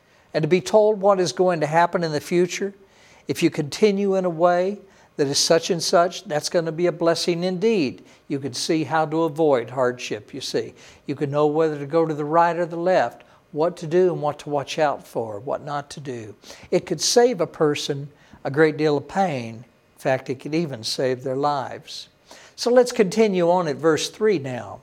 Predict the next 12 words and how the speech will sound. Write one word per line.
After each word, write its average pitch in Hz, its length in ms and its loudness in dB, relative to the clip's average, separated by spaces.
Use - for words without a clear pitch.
getting 143 300 0
on 135 200 -4
through 147 180 0
our 131 100 4
first 143 320 0
twelve 135 320 2
verses 135 420 0
today. 127 520 -2
Verse 277 220 4
three 254 240 2
says, 185 340 4
"Reuben," 175 680 2